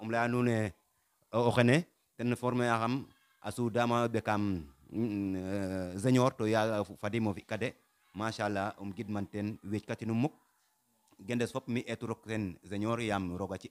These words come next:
an koy comme nem leytan. A ga'angang rek physiquement a suudangang a leyonge wo'o rek wo'o,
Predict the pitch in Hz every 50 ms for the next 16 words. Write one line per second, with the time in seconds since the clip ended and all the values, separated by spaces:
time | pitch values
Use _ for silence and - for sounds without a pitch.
0 | - 101 104 98 - 107 - - 98 95 98 98 101 101 101 101 - 123 190 -
1 | _ _ _ _ _ _ _ _ _ _ _ _ _ _ - 101 107 98 139 135
2 | 135 131 135 135 127 131 143 147 - _ _ _ - _ _ _ _ _ - 127
3 | 127 135 127 120 117 117 120 139 - - _ _ _ _ _ _ _ _ - 110
4 | 127 135 127 131 131 131 127 127 123 123 120 117 113 110 117 104 107 104 104 101
5 | - 107 110 98 98 101 101 -